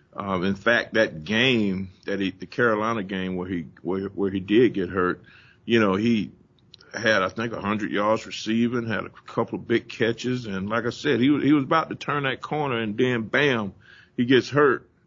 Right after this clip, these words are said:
Well, that was the big question coming in this year: is how was he gonna come back after the injury? Anybody in the, in the training room will tell you that, that he busted his butt in the offseason. He busted his butt to get back,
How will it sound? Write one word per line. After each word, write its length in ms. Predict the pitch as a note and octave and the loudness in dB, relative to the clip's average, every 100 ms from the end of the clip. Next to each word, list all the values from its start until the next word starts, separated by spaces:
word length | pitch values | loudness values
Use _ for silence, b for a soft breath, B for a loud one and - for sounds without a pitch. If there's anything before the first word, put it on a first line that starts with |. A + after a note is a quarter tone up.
| - | -2
Well, 340 | C#3 D3 C3 - A#2 - A2 | 2 2 0 -6 -20 -20 -4
that 300 | A#2+ D#3 - | 2 2 2
was 220 | D3+ D3 | -2 -4
the 120 | - A#2+ | -2 -2
big 280 | B2+ C3 | 2 0
question 680 | - - C#3+ C#3 - A2+ A2 G#2 | 0 -4 -4 -4 -8 -10 -10 -8
coming 320 | B2+ B2+ A#2+ | -8 -4 -4
in 260 | A#2+ A2+ | -2 -4
this 280 | B2 D#3+ - | -4 -4 -4
year: 180 | A#2+ E2 | -2 -2
is 100 | - | -4
how 520 | - - B2 C#3 C#3+ | -8 -2 2 4 2
was 240 | C#3+ B2+ A#2 | 2 -2 -2
he 160 | C3 | -4
gonna 360 | B2+ A#2+ A#2 G#2 _ | -4 -4 -4 -8 _
come 240 | - C3+ B2 | -2 2 4
back 340 | C3+ B2 - | 4 2 -2
after 260 | A#2+ A#2+ G#2 | -4 -4 -8
the 140 | G2 | -6
injury? 520 | C3+ D3+ A2+ G2 G2 F2+ _ _ _ _ - | -4 -4 -4 -8 -10 -16 _ _ _ _ -4
Anybody 540 | D3 D#3 C3+ C3 B2+ | 0 2 4 4 4
in 100 | B2 | 2
the, 240 | A#2+ A2 A#2+ | 0 -2 0
in 80 | A#2 | -2
the 80 | |
training 400 | G#2+ - C3 B2 | -4 -4 -2 -2
room 240 | A#2 A2+ G2+ | -2 -4 -6
will 60 | |
tell 280 | G2 - C3 | -6 0 2
you 160 | A#2 A2 | 2 2
that, 400 | G2 G2 D#2+ - | 2 2 0 -4
that 360 | G2+ F2+ D2+ - | -2 0 -2 -6
he 200 | G#2 C3+ | 0 0
busted 540 | F#2+ A#2 B2 A#2+ G2+ | 0 2 2 0 -8
his 240 | G2+ G#2+ G2+ | -2 -2 -4
butt 440 | - A2 G#2 - _ - | -4 -2 -2 -4 _ -8
in 120 | G#2 | -6
the 60 | G#2 | -2
offseason. 640 | G2+ G#2 - - F2+ - | -2 -4 -6 -8 -8 -6
He 160 | A2 A2+ | -2 -2
busted 560 | F#2 G2+ A#2 A2 - G#2+ | -2 0 0 0 -2 -2
his 180 | G#2 G2 | -2 -2
butt 320 | A2 G#2 - | -2 -2 -2
to 60 | |
get 240 | F2+ G2+ - | -2 -2 0
back, 320 | G#2+ G2+ - | 2 2 -2